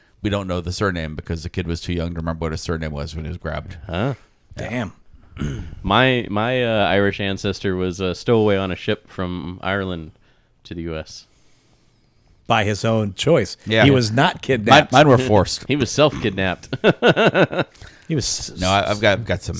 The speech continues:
Speaker 1: I've got some
Speaker 3: he was
Speaker 1: Mayflower people too.
Speaker 3: self-goat stolen?
Speaker 1: Yes. <laughs> Steal that goat. Give me the thing.
Speaker 3: <laughs>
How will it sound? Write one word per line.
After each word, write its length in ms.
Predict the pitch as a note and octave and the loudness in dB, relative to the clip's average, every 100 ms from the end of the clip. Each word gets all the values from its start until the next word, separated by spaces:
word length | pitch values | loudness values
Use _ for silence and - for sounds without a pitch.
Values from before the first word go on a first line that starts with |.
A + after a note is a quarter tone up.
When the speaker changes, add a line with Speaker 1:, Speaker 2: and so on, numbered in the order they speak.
| D2+ | -4
Speaker 1:
I've 180 | E2 G2 | -2 -2
got 140 | G2 | -2
some 100 | - | -2
Speaker 3:
he 40 | D3 | -2
was 220 | A#2+ F2+ | -4 -2
Speaker 1:
Mayflower 460 | F#2 F2+ F2 F2 | -2 0 0 0
people 340 | E2 F#2 E2+ E2 | 0 -2 -2 -6
too. 120 | - | -2
Speaker 3:
self-goat 460 | F2+ B2+ E2 D3+ D3 | 0 0 0 -4 -4
stolen? 440 | - G3+ G#3+ F#3+ - _ - _ - - | -4 -2 -2 -4 -6 _ -20 _ -12 -8
Speaker 1:
Yes. 360 | D#2 - A2+ C4+ - E4+ - D#4+ | -8 -6 -6 -6 -6 -6 -6 -8
<laughs> 460 | - D4 - - - | -10 -12 -14 -20 -18
Steal 280 | - D#3+ | 2 6
that 180 | B2 G2+ | 6 4
goat. 260 | F#2+ E2 - | 2 -2 -6
Give 120 | E2+ | -6
me 80 | F#2 | -4
the 100 | E2 | -4
thing. 220 | D#2+ E2 D#2 - - | -6 -8 -12 -20 -20
Speaker 3:
<laughs> 1000 | - - C4 - - - C4+ A#3+ - - | -20 -10 -8 -4 -4 -6 -8 -8 -6 -8